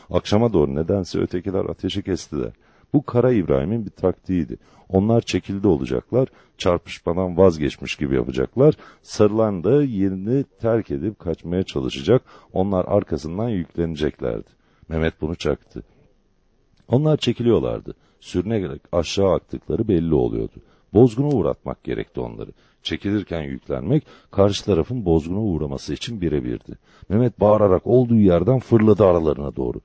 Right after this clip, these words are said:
Hatçı arkasından feryadı bastı, aldırmadı. Mehmet'in arkasından geldiğini, kurşun yağdırdığını görenler tam bozguna uğradılar.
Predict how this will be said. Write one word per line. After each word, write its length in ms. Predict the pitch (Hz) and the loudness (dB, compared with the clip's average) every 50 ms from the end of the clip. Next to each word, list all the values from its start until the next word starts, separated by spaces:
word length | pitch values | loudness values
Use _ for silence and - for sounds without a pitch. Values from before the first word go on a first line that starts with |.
| _ _ _ | _ _ _
Hatçı 400 | _ - 98 123 - - 160 165 | _ -8 -8 -8 -6 -4 -2 0
arkasından 540 | 147 123 - 139 131 - 135 139 151 151 139 | 0 0 -2 -4 -4 -4 -4 -2 -2 -2 -2
feryadı 500 | - 120 127 123 131 135 131 131 139 143 | -2 0 2 2 4 4 4 4 4 6
bastı, 300 | 123 101 90 - - - | 6 4 4 4 2 4
aldırmadı. 560 | 135 135 117 107 117 120 95 82 67 - 64 - _ _ - - - | 8 8 8 8 8 6 6 4 0 -2 -4 -10 _ _ -20 -6 0
Mehmet'in 320 | 82 90 101 101 127 123 | 2 4 4 4 4 2
arkasından 640 | 107 87 76 - 85 - - 101 104 120 139 143 | 2 0 0 0 -4 -4 -2 -2 -2 0 0 2
geldiğini, 480 | 113 90 76 69 62 67 71 92 131 127 - - - - _ - | 2 2 2 2 0 -2 -2 -2 -2 -2 -4 -10 -18 -20 _ 2
kurşun 340 | - 147 139 - 165 180 165 | 2 2 2 2 -2 -4 -2
yağdırdığını 580 | 135 104 92 80 80 80 67 64 76 69 71 | 0 0 0 0 -2 -4 -4 -4 -6 -6 -4
görenler 460 | 69 80 139 139 113 95 92 110 117 104 | -2 0 2 2 2 2 0 -2 -2 -4
tam 400 | - - - 156 180 160 120 98 | -6 -6 -6 -4 -2 0 2 4
bozguna 380 | 101 95 82 80 90 87 87 | 4 4 4 2 0 2 2
uğradılar. 480 | 80 69 62 60 52 53 55 58 58 | 2 2 0 -2 -6 -8 -8 -8 -8